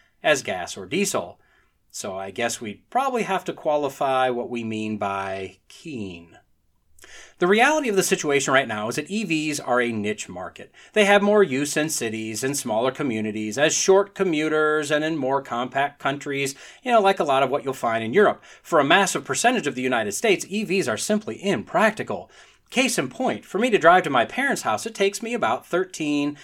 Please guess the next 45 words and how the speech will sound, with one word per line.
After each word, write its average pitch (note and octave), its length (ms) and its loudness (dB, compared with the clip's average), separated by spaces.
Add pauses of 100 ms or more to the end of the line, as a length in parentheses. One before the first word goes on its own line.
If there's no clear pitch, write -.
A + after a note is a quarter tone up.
(140)
to - 100 -2
thirteen D3+ 460 -2
and D3+ 100 -2
a B2 40 0
half A#2+ 260 -2
hours G#2+ 340 -2
to E3 80 -10
drive A#2+ 440 0
the A#2+ 120 -8
eight G#2 160 -6
hundred G#2+ 260 -6
and A2+ 160 -10
forty F2+ 320 -14
miles. A#2 540 2 (320)
That G#3+ 160 6
includes E3 420 0
typically C3 520 -2
two E3+ 180 -4
stops C3+ 400 0
for F3 160 -4
gas, F3+ 480 -4 (140)
potty, D3+ 520 -4 (160)
and A#2+ 220 -2
snacks. F#3 600 2
<laughs> - 60 -6 (520)
So C#3+ 200 -2
many G2+ 160 -8
snacks. A#2+ 440 -6 (180)
Sometimes B3 480 4
it E3 100 -2
takes D3 280 -2
three A#3+ 240 -2
stops, A#2+ 400 2
but B3 160 -6
that's D4+ 240 2
usually D3 340 2
a A2 60 -2
quick A2+ 260 -2
potty D#3 280 4
break. G2 340 -8 (520)
I F2+ 120 -8
can C#3 180 -8
choose A3 380 2
to A3 100 -2
stop F3 460 2